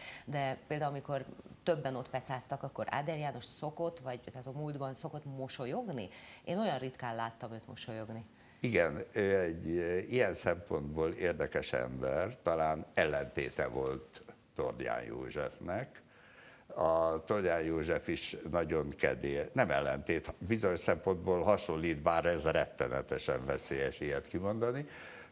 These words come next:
Speaker 2: Tehát kisebb társaságban a János közvetlen, jókedvű, viccelődő, feloldó, tökéletes társalgó.
Speaker 1: Mhm.
Speaker 2: Ő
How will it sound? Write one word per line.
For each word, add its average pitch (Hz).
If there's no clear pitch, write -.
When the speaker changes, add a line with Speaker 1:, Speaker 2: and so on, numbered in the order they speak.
Speaker 2:
Tehát -
kisebb -
társaságban 76
a 65
János 85
közvetlen, 67
jókedvű, 65
viccelődő, 64
feloldó, 65
tökéletes -
társalgó. 58
Speaker 1:
Mhm. 131
Speaker 2:
Ő 156